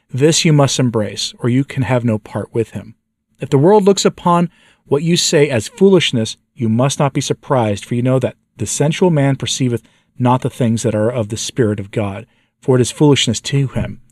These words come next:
and he cannot understand it. But that foolishness of God is wiser than men, and pitying this blindness, you must earnestly pray to God to enlighten them, with modesty admonishing them,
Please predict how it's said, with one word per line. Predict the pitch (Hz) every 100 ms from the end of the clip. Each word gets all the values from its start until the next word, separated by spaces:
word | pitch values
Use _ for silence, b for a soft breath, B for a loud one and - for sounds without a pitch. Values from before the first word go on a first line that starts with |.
| -
and | 110
he |
cannot | - - 139 113
understand | 98 101 - 120 95
it. | 98 - _ _ _ _ _ _ _
But | 143
that | 131 -
foolishness | 160 175 - 165 180
of | 147
God | 135 127
is | 120
wiser | 107 107 107
than | 104 107
men, | 113 101 123 _ -
and | 113
pitying | - 170 190 165
this | 139
blindness, | 123 120 120 123 104 95 120
you |
must | 117 107 -
earnestly | 151 165 - 135
pray | _ - 135
to | 180
God | 160 123 117 - _ _
to | - 147
enlighten | 123 117 117 107
them, | 107 - _ _ _ _
with | 113 120
modesty | 117 160 202 214 196
admonishing | 175 147 151 147 - 101
them, | 104